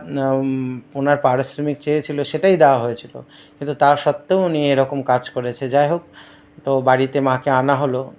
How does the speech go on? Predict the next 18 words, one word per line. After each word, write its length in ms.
তো 500
তারপরে 420
খুব 180
মনটা 340
খারাপ 280
হয়ে 240
গেছিলো 440
যে 60
মায়ের 360
যেভাবে 420
প্রতিমার, 640
আহ, 640
বানানোর 480
কথা 240
ছিল 200
উনি 240
ওইভাবে 360
বানায়নি। 560